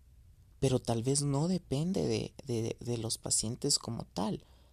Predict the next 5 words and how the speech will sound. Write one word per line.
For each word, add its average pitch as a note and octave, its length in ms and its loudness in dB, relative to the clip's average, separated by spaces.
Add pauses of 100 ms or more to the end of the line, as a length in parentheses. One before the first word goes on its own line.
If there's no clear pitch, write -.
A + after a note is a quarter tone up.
(360)
sino F3+ 520 2 (360)
de D3+ 100 6
nuestra D#3 400 2
cultura A#2 640 2 (920)
que D#3+ 360 4